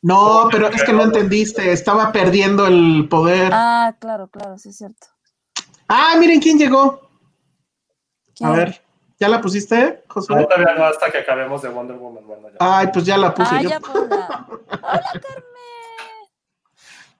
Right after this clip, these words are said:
Speaker 1: Muy bien. A ver, entonces, fuck, marry, kill entre
Speaker 3: <laughs>
Speaker 1: Ralph Macchio,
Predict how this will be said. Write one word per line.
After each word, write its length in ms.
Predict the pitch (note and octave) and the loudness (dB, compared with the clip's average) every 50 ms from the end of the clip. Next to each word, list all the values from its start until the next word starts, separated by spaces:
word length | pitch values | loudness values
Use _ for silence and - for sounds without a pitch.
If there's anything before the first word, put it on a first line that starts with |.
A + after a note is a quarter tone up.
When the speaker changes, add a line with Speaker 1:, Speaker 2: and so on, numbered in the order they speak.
| _ _ _ _ _ _ _ _ _ _ _ _ _ - | _ _ _ _ _ _ _ _ _ _ _ _ _ -4
Speaker 1:
Muy 160 | C#3+ E3 F#3 | 0 2 4
bien. 360 | F#3 F3+ F#3 F3+ F3+ F#3 F3+ - | 4 4 4 2 2 0 0 0
A 120 | F#3 F#3 | 0 0
ver, 140 | G3+ G#3+ A3 | 2 2 2
entonces, 480 | A3+ G#3+ A3 B3 B3 A#3+ C4+ B3+ A#3 | 2 2 2 2 2 2 2 0 0
fuck, 180 | - B3 B3 B3 | 0 0 0 2
marry, 320 | B3 A#3+ A#3+ A#3+ A#3+ A3+ | 2 2 2 2 2 2
kill 340 | A3+ - A3+ A3+ A#3 B3+ B3 - | 0 0 2 2 2 0 0 0
entre 760 | G#3 G3+ G#3+ A3 A3+ A3 B3 A3 A3+ A3+ B3 C4+ C#4+ D#4+ | -2 0 2 0 0 0 0 0 2 2 2 0 0 -2
Speaker 3:
<laughs> 1300 | - A3 - - A3 G3+ - G3+ G3 _ _ - - - _ _ _ _ _ _ _ _ _ _ _ - | -4 -8 -6 -6 -10 -10 -10 -16 -20 _ _ -20 -20 -20 _ _ _ _ _ _ _ _ _ _ _ -14
Speaker 1:
Ralph 440 | E3 - F#3+ G3 G#3+ B3 C4 - | -6 -2 0 0 2 2 0 2
Macchio, 840 | C4+ B3 A3+ A3+ A3+ A3+ - - B3 A3 A3 A3+ C4 D#4 F4+ E4+ - | 2 0 2 2 0 -2 -2 0 0 2 2 2 2 0 -2 -8 -12